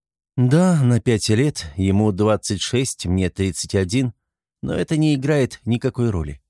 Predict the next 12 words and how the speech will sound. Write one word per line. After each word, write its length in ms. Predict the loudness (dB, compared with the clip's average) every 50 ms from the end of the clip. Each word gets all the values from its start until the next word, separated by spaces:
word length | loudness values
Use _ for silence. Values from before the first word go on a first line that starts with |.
| _ _ _ _ _ _ _ _ _ _ _ _ _ _
«Он 160 | -2 0 0 2
знает, 460 | 0 0 0 0 0 0 0 -2 -4
что 220 | -10 -6 -6 -4
ты 120 | -2 0 0
моя 180 | 0 0 0
сестра?» 500 | -2 -4 -6 -6 -4 -2 -2 -2 -2 -4 -8 _ _ _ _ _ _ _ _ _ _ _ _ _
«Не 160 | 0 0 2
думаю, 420 | 2 2 2 4 2 2 0 -2 -6 _
я 220 | -4 -2 0 0
оставила 440 | -2 -2 -2 -2 -2 0 0 0 0
фамилию 520 | -2 -2 -2 0 0 0 2 2 2 2 2
мужа». 340 | 0 0 -2 -4 -8 -12